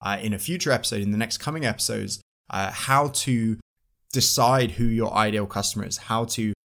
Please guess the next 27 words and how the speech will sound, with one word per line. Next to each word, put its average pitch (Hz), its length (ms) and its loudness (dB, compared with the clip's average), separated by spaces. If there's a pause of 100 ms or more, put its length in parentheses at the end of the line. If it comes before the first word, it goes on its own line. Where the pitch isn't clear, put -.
(120)
decide 117 520 0
who 107 100 -2
your 110 300 2 (300)
perfect 110 540 -2 (160)
avatar 127 520 2
is 101 160 0
that 113 80 -6
you're 104 140 -4
gonna 104 180 -2
sell 104 320 2
your 98 140 0
product - 480 -2
to, 95 300 -6 (280)
and 104 140 -4
how 113 140 2
you 113 160 0
can 120 100 -2
ultimately 104 600 -4 (280)
leverage 131 520 0
that 104 360 -4
to 101 120 -4
make 107 540 0
your 101 120 0
marketing 101 520 -2
so 101 200 -2
much 95 300 -8
more, 98 240 -6